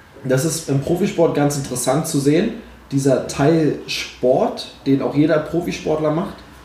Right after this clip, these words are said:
ist im Grunde genommen die Erwärmung. Die Erwärmung, die ein jeder Sportler und ein jeder Spieler in irgendeiner Vorbereitung aufs Training oder aufs Spiel macht, ist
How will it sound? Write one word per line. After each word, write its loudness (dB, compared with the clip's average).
ist -2
im 2
Grunde 2
genommen 0
die -4
Erwärmung. 0
Die 0
Erwärmung, 4
die 0
ein -2
jeder 4
Sportler 0
und 0
ein -2
jeder 0
Spieler -2
in -2
irgendeiner 0
Vorbereitung 0
aufs -6
Training 0
oder 0
aufs -8
Spiel 0
macht, -2
ist -2